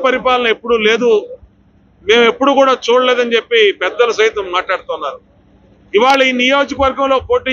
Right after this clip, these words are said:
చేస్తున్నటువంటి, పోటీ చేయబోతున్న వెల్లంపల్లి శ్రీను అత్యంత అవినీతిపరుడు. ఇతను అంతే,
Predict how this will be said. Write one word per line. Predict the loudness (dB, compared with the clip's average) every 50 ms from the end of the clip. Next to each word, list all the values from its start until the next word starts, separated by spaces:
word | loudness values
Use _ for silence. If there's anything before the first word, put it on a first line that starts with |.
| -2 -2
చేస్తున్నటువంటి, | -2 -2 -2 -4 -4 -2 -2 -2 0 0 0 0 0 0 0 0 -2 -4 -8 _ _ _ _ _ _ _ _ _ _ _ _ 0
పోటీ | 0 2 2 2 -2 -2 0 0
చేయబోతున్న | 0 0 0 0 0 -2 -2 -2 -2 -2 0 0 -2 -2 -6 -12 _ _ _ _ _ -20 -20 -20 -20 -20 -20 _ -6
వెల్లంపల్లి | -2 0 0 2 2 0 0 0 0 0 0 -2 -2
శ్రీను | -2 -2 0 0 -2 -4 -8 -12 -20 -20 -20 -20 -20 -20 -20 -20 _ _ _ _ -6 -6
అత్యంత | -6 -2 0 0 2 2 2 0 0 2 2
అవినీతిపరుడు. | 2 0 -2 -4 -4 -6 -6 -6 -6 -6 -8 -12 -18 -20 _ _ _ _ _ _ _ _ _ _ _ _ _ _ _ _ _ _ _ _ _ _ -20 -16 -12 -10 -8 -6 -4 -2
ఇతను | 0 2 2 2 2 2 0
అంతే, | -2 -4 -4 -4 -4